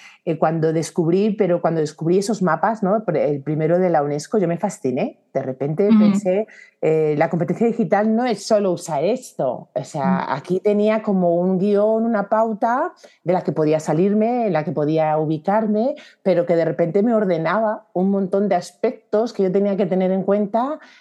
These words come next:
Speaker 1: eh, pues en los programas de formación y en los programas de L, ¿no? Entonces dije, "Es que necesito este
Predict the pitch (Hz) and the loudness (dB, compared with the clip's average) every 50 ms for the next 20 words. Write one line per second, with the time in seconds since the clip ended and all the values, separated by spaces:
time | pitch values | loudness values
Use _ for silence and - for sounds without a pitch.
0 | _ _ - - 165 165 160 156 156 151 151 151 151 151 151 147 147 143 139 147 | _ _ -2 0 0 2 2 2 2 0 0 0 0 0 0 0 0 0 -2 -4
1 | 156 135 - - - 127 120 120 127 127 120 117 113 117 117 - - 120 131 151 | -6 -6 -8 -10 -10 -10 -10 -8 -8 -8 -8 -6 -6 -8 -8 -8 -6 -4 -2 0
2 | 180 196 220 202 - 208 208 202 202 196 - 240 233 247 277 302 294 240 180 175 | 0 -2 -2 -2 -2 -2 -2 -2 -4 -4 -4 -2 -2 0 0 0 0 -2 -2 -2
3 | - - 139 143 160 190 214 180 131 139 160 196 185 123 131 - _ _ _ _ | -4 -4 -2 -2 0 -2 -2 -2 -2 -2 0 0 0 -2 -4 -8 _ _ _ _
4 | _ _ _ _ - 123 156 202 254 - - - - - - - - 156 147 175 | _ _ _ _ -10 -6 -6 -6 -6 -8 -14 -20 -20 -20 -12 -8 -6 -4 -2 0
5 | 185 185 170 170 156 - - 170 156 151 143 139 139 143 143 - - 180 180 180 | 0 0 0 -2 -4 -4 -4 -4 -2 0 0 0 -2 -2 -4 -4 -2 0 0 0
6 | 170 165 - 160 143 - - - 202 214 196 202 - 226 233 240 233 220 220 - | 0 -2 -2 -4 -4 -4 -4 -4 -4 -2 -2 -2 0 0 2 2 0 -2 -4 -4
7 | - 196 190 196 202 208 220 | -4 -2 0 0 0 0 -2